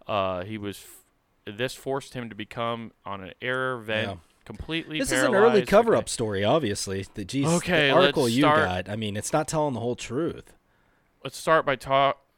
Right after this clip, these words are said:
Speaker 1: uh, talking,
Speaker 2: Doctor
Speaker 1: or taking a look.
Speaker 2: Crackham's really fucked his back up.
Speaker 1: How Christopher responded to his injury, determined to f-, heal his injuries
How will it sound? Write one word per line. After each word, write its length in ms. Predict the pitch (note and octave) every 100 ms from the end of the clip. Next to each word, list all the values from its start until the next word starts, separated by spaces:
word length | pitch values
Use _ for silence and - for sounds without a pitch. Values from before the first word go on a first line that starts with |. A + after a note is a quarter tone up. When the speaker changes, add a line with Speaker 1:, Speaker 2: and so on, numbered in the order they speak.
| _ -
Speaker 1:
uh, 380 | B2+ A#2 A2+
talking, 640 | G#2+ C#3 C#3 - C3 B2+ A#2+
Speaker 2:
Doctor 240 | B2+ B2+
Speaker 1:
or 40 | -
taking 140 | D3
a 80 | D#3+
look. 100 | G3+
Speaker 2:
Crackham's 360 | G#2 F#2+ -
really 260 | G#2+ C#3 D#3+
fucked 260 | - C#3 -
his 80 | A2
back 280 | E3 G3
up. 200 | - - _ _ _ _ _ _ _ _ _
Speaker 1:
How 160 | B2 A#2+
Christopher 420 | - D3 B2 C3
responded 480 | B2+ A#2 - A2+ A2+
to 60 | A2+
his 120 | A#2
injury, 380 | A#2+ C#3 A#2 G2+
determined 460 | G2 B2 A#2+ A#2+
to 60 | A2+
f-, 180 | - -
heal 380 | A#2 C3+ C#3 C3
his 160 | A#2+
injuries 440 | B2+ B2+ A2+ G#2+